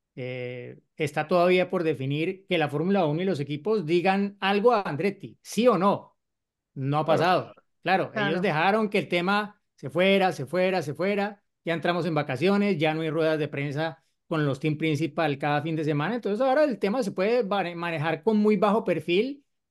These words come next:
Speaker 1: y, y a ver, no descartaría que en toda esta postemporada, pretemporada, cuando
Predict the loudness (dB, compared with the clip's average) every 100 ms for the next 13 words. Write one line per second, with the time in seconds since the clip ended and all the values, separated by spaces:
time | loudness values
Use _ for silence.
0 | _ _ -6 -4 -2 -2 -4 -6 -10 -16
1 | _ -2 2 2 0 -2 -2 -2 -4 -2
2 | -4 -2 0 0 -2 -6 -4 -2 0 0
3 | 0 -2 0 0 -2 -2 -4 -2 -2 0
4 | 0 0 -2 -2 -2 -4 -2 -2 -2 -4
5 | -4 -8